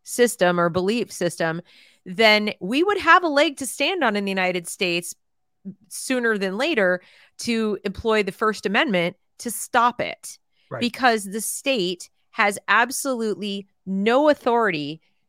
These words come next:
Speaker 1: to promote, pay for, et cetera, religious conversion activities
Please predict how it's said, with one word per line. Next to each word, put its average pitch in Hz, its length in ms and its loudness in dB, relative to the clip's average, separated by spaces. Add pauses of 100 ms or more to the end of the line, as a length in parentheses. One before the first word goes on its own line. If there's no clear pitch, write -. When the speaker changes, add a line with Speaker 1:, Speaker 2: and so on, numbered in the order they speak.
(120)
Speaker 1:
to 220 500 -2 (180)
promote, 220 640 2 (540)
pay 233 340 0
for, 277 540 4 (240)
et 196 140 -4
cetera, 226 480 2 (160)
religious 240 480 -2
conversion 208 600 -2
activities 190 840 -2